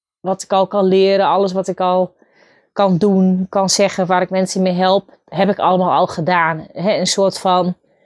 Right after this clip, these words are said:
ja, het, ik kan er een ander nog wel mee helpen, maar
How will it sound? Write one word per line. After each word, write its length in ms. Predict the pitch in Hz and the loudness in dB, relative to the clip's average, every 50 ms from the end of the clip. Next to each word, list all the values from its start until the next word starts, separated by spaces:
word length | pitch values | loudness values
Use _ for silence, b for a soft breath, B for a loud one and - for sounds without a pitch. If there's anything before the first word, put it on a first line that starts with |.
| _ _ _ _ _ _ _ _ _ _ _ _ _ _ | _ _ _ _ _ _ _ _ _ _ _ _ _ _
ja, 320 | - 185 196 185 180 165 | 0 0 2 2 2 0
het, 300 | - - 170 - - - _ | 0 -2 -4 -6 -12 -12 _
ik 140 | - 190 - | -12 -6 -2
kan 200 | - 214 208 208 | -2 0 0 0
er 60 | 196 | 0
een 80 | 196 196 | 0 0
ander 240 | 196 214 220 226 | 2 2 2 2
nog 140 | 220 220 202 | 0 -2 -2
wel 240 | - 214 214 208 208 | 0 0 0 2 2
mee 180 | 208 208 202 190 | 0 0 0 0
helpen, 560 | 202 208 208 208 214 208 - - 214 196 196 | 0 0 2 2 0 0 -2 -2 -2 -2 -2
maar 440 | 196 190 190 190 190 196 190 185 | -2 -2 -2 -2 -2 -4 -6 -8